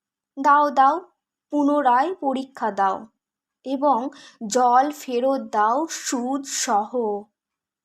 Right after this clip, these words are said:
বড় জ্বালা বুকে, পিতার চোখে চিরনিদ্রা আসতে চলেছে। মায়ের অবুঝ কৌতূহল, মাচার কৌতুক, পুড়ছে, পুড়ছে, ভীষণ রকম পুড়ছে।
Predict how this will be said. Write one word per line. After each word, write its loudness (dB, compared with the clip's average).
বড় -2
জ্বালা -4
বুকে, -10
পিতার -4
চোখে -8
চিরনিদ্রা -6
আসতে -8
চলেছে। -8
মায়ের -2
অবুঝ 0
কৌতূহল, -6
মাচার -4
কৌতুক, -4
পুড়ছে, -4
পুড়ছে, -6
ভীষণ -2
রকম 0
পুড়ছে। -8